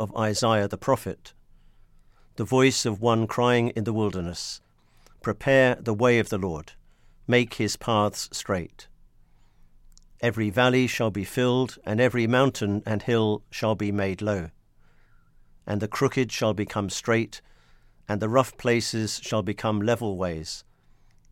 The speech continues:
and all flesh shall see the salvation of God." He said therefore to the crowds that came out to be baptized by him, "You brood of vipers, who warned you to flee from the wrath to come?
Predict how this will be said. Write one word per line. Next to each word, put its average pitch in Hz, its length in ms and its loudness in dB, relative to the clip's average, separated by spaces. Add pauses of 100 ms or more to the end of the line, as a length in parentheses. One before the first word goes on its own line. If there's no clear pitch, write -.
and 107 160 -4
all 113 200 0
flesh 127 320 2
shall 98 280 -2
see 101 360 -2
the 95 120 -6
salvation 101 640 -2
of 87 120 -8
God." 73 320 -10 (1700)
He 113 120 -4
said 127 320 4
therefore 123 440 4
to - 120 -10
the 110 80 -6
crowds 123 440 2
that - 120 -10
came 117 260 0
out 117 240 4
to - 80 -10
be 110 180 -2
baptized 110 600 0
by 98 180 0
him, 90 240 -4 (500)
"You 113 280 0
brood 131 360 2
of 104 120 -2
vipers, 104 640 -2 (640)
who 147 200 2
warned 135 380 4
you 104 160 2
to 104 140 -8
flee 117 360 2
from 101 240 -4
the 104 100 -2
wrath 104 300 0
to 104 100 -10
come? 90 340 -4